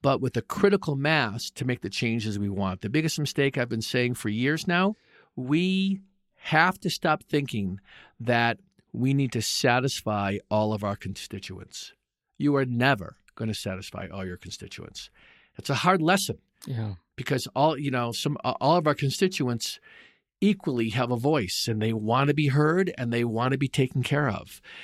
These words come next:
Speaker 1: And the nature of moving the needle is we gotta be able to say, "You know what? Here's the decision I've made. You might l-, not like it, but I'll come back to you. And, and, and if you stick with me, I'll continue to work with you."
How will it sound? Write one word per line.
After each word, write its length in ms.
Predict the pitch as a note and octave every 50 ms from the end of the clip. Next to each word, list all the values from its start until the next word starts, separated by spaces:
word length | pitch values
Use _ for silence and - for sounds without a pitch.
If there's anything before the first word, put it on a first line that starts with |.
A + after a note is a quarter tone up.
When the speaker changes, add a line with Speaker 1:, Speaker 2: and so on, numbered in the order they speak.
| - - - _
Speaker 1:
And 480 | - A2 G2+ G2+ G#2+ G#2 G#2 G#2 G#2 - -
the 100 | A#2 A2
nature 400 | A2+ A#2+ B2+ B2 - - C3 B2
of 100 | B2 A2+
moving 340 | A#2+ B2 B2+ B2+ C3 B2+
the 60 | A#2+ A#2+
needle 360 | B2 C#3 E3 F3+ D3 A#2+ A2
is 260 | G#2 G#2+ G#2 - - - - - -
we 80 | - -
gotta 240 | G#2+ A#2+ A#2 A#2+ A2+
be 240 | G#2 - A#2+ A#2+ A#2+
able 180 | A#2+ A#2 B2
to 120 | A2 - A2
say, 300 | - - A2+ A2 G#2+ A2
"You 200 | A2 G#2+ A2+ A2
know 100 | A#2+ B2+
what? 220 | C3+ D#3 E3 - - -
Here's 360 | _ - - - C#3 D3 C#3+ -
the 80 | C3
decision 560 | A#2+ A#2+ B2 A#2+ A2+ - C3 A#2+ A2+ B2 B2
I've 140 | A#2 A2+ G#2
made. 360 | G#2+ B2 C3 D#3+ G3 A#3 G#3+ - - _ _ _ _
You 220 | D3 C#3 D3+ E3
might 260 | D#3+ D3+ C#3+ C3+ -
l-, 160 | B2 C3 C3 - -
not 260 | C3 B2+ B2+ - -
like 280 | B2+ C3+ D3 F3+ -
it, 160 | A3 G#3 F3 D#3 - _ _ _ _
but 140 | - - B2
I'll 160 | B2 C#3 C#3
come 240 | - - C#3+ C3+ B2+
back 240 | B2 B2 B2+ B2+ -
to 120 | - -
you. 140 | G#2+ G2+ G2
And, 120 | G#2 G2 -
and, 220 | A#2+ A2+ G#2+ G2+ -
and 140 | A2+ A#2+ G#2+
if 140 | G#2 - -
you 80 | G#2+
stick 280 | - - - D#3 D3 -
with 140 | E3+ E3 -
me, 260 | F3+ F3+ F#3 F#3 F#3+ - - - - _ -
I'll 140 | C#3 C3 -
continue 480 | - - B2+ A#2+ - C#3 C3+ B2+ B2
to 80 | G#2+ G#2+
work 260 | G2+ G#2+ G#2+ - -
with 180 | F#2 F#2 - -
you." 200 | F2 F2 E2